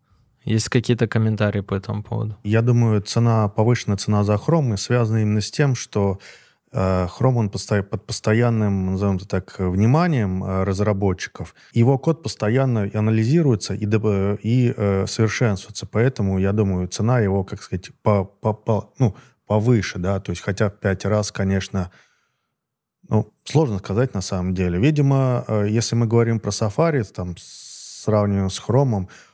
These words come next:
Speaker 2: тут вопрос конечного
Speaker 1: Распространённости ещё?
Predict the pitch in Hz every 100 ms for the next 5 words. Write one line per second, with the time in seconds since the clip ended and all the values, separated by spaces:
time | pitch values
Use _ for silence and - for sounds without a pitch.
0 | _ 120 127 123 131 131 123 - - _
1 | _ _ _ _ - 110 127 143 - -
2 | 110 113 113 110 113 135 135 - 151 -
3 | 147 156 190 190 156 - 117 110 101 -
4 | 98